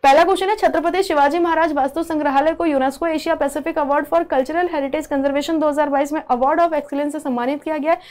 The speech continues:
ये किस शहर में है? छत्रपति शिवाजी महाराज वास्तु संग्रहालय, या फिर हम बोल सकते हैं कि जो म्यूजियम आपको मिलेगा ये कहाँ पर मिलेगा? तो भाई छत्रपति शिवाजी महाराज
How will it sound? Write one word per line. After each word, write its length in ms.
ये 140
किस 260
शहर 240
में 140
है? 140
छत्रपति 460
शिवाजी 540
महाराज 580
वास्तु 520
संग्रहालय, 540
या 100
फिर 140
हम 180
बोल 180
सकते 200
हैं 100
कि 100
जो 100
म्यूजियम 460
आपको 220
मिलेगा 360
ये 220
कहाँ 300
पर 260
मिलेगा? 480
तो 60
भाई 280
छत्रपति 720
शिवाजी 460
महाराज 460